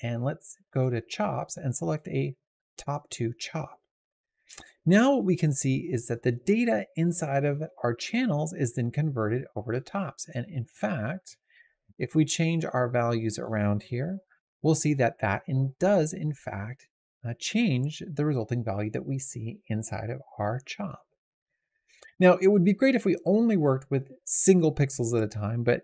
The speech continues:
in many cases, we work with many more pixels than that. And if we were to, say, look at something like a ramp top here, and in this case, let's make this ramp top, say, just one pixel, ten pixels by one pixel here.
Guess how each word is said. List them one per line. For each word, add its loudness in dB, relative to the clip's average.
in 4
many 8
cases, 0
we 2
work 2
with -2
many 0
more 2
pixels -4
than -10
that. -8
And 4
if -2
we 0
were 2
to, 0
say, 0
look -2
at -8
something -4
like -6
a -2
ramp -4
top -6
here, -4
and 0
in 4
this 4
case, -2
let's -4
make -4
this -8
ramp -4
top, -8
say, -2
just -4
one 2
pixel, -2
ten 4
pixels -2
by 0
one -2
pixel -8
here. -6